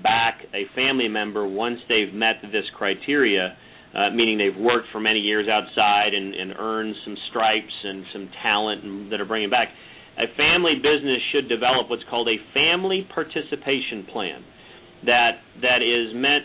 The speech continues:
to be more of a contract, if you will. It doesn't have to be a legal one, but it, it's essentially a contract where it says, "Look, you know, your, your employment here is not because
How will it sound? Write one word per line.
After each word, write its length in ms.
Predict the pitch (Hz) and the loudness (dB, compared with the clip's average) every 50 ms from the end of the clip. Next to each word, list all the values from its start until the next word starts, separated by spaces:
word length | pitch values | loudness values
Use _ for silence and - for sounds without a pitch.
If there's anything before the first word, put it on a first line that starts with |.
| - - - | -4 -10 -6
to 160 | 139 131 123 | -4 -4 -2
be 380 | 131 135 135 135 131 131 - - | 0 2 4 4 4 2 0 -2
more 300 | 110 123 139 156 170 175 | -4 -2 0 0 0 0
of 80 | 170 165 | 0 -2
a 80 | 160 165 - - | -4 -6 -4 -2
contract, 640 | 214 226 240 240 220 - 143 123 98 95 - - | 0 0 0 0 -2 -2 0 0 0 0 -2 -8
if 100 | 110 98 - - | -12 -10 -10 -10
you 140 | 127 110 104 | -8 -4 -2
will. 240 | 101 92 92 104 | -2 0 0 0
It 60 | 127 135 | 0 0
doesn't 100 | 147 147 | 0 0
have 140 | 139 135 135 | -2 -4 -4
to 80 | 120 | -4
be 80 | 113 107 | -2 0
a 60 | 101 101 | 0 2
legal 400 | 104 107 104 92 101 92 85 82 | 0 -2 -2 0 -2 -4 -4 -2
one, 260 | 80 78 82 92 98 | -6 -6 -6 -6 -4
but 140 | 101 107 110 | -4 -2 -2
it, 140 | 117 117 - | -2 -2 -4
it's 300 | 143 120 123 135 131 - | -4 -2 -2 -2 -2 -2
essentially 480 | 180 175 - 233 262 262 240 214 190 - | -8 -4 -2 -2 -2 0 0 -2 -2 0
a 20 | |
contract 540 | 170 165 160 160 147 - 120 101 95 98 - - - - - - - - - | 0 2 2 2 0 0 0 2 2 0 0 -4 -18 -20 -20 -20 -20 -10 0
where 160 | - 151 156 | 2 2 2
it 60 | 151 - | 2 2
says, 220 | 175 165 156 127 135 | 0 2 2 0 0
"Look, 240 | 165 214 208 180 - - | 0 0 0 0 0 0
you 60 | 156 143 | 0 2
know, 180 | 135 131 123 - | 2 0 0 -2
your, 420 | - - 139 156 175 190 196 190 180 - - - - - - - | -6 -6 -2 0 2 4 4 2 0 -2 -14 -20 -20 -20 -16 -8
your 240 | 135 143 185 208 202 | -2 2 2 4 4
employment 640 | 175 160 160 - - 180 185 190 185 175 165 139 127 127 | 2 0 -4 -2 0 2 2 2 2 2 0 0 -2 -2
here 240 | 143 139 135 131 135 | -2 -2 0 2 0
is 100 | 127 117 | 0 0
not 280 | 135 143 151 156 147 147 | 0 0 0 0 0 -2
because 340 | 147 139 - - 143 143 | -6 -6 -4 0 0 0